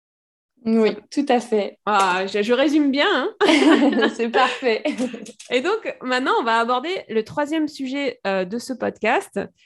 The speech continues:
Speaker 2: C'est, c'est un sujet sur lequel on aime beaucoup discuter parce qu'on trouve vraiment que c'est un projet, euh, exceptionnel. Euh, c'est d'ailleurs un des podcasts qui a fait la plus grande écoute dans la saison un.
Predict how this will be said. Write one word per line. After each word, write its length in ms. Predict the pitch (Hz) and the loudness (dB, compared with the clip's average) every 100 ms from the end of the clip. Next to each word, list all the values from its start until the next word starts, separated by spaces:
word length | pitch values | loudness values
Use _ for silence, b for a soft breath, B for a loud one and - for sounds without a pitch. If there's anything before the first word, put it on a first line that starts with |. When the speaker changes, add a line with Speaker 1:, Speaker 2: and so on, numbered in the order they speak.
| 320 320 - - | -18 -12 -10 -8
Speaker 2:
C'est, 240 | 254 254 | -4 -2
c'est 180 | - 277 | -2 0
un 100 | 254 | 0
sujet 380 | - 277 269 320 | 2 2 6 4
sur 200 | 330 247 | 4 0
lequel 420 | 233 233 262 262 | 0 2 2 2
on 160 | 233 214 | 0 0
aime 260 | 202 202 | 0 0
beaucoup 300 | 196 240 277 | -2 -4 -6
discuter 580 | 240 254 - 226 254 269 | -6 -8 -10 -8 -2 -2
parce 240 | 269 208 - | 0 -4 -2
qu'on 280 | 202 190 | -2 -2
trouve 200 | 202 226 | -4 -6
vraiment 300 | 196 208 240 | -2 -2 -2
que 140 | 247 202 | -2 -6
c'est 160 | - | -4
un 100 | 190 | -6
projet, 440 | 196 208 208 233 214 | -6 -6 -2 0 2
euh, 120 | 180 - | 0 -4
exceptionnel. 840 | 208 - 220 - 208 214 277 247 B B B - | -10 -8 -10 -4 -2 0 -2 -2 B B B -4
Euh, 280 | 190 185 185 | 0 0 -2
c'est 140 | 185 196 | -4 0
d'ailleurs 300 | 208 233 233 | 2 2 0
un 120 | 220 | 0
des 120 | 226 | -2
podcasts 440 | 233 233 240 240 | -2 -6 -6 -8
qui 140 | - 190 | -4 -6
a 80 | 185 | -4
fait 340 | - 220 - 190 | -2 -2 -2 -4
la 100 | 185 | -6
plus 220 | - 214 | -6 -6
grande 260 | 233 262 | -2 -2
écoute 280 | 262 262 269 | -2 -4 -6
dans 120 | 208 | -2
la 140 | 190 196 | -2 -2
saison 360 | - 202 196 | -4 -2 0
un. 140 | 202 | -2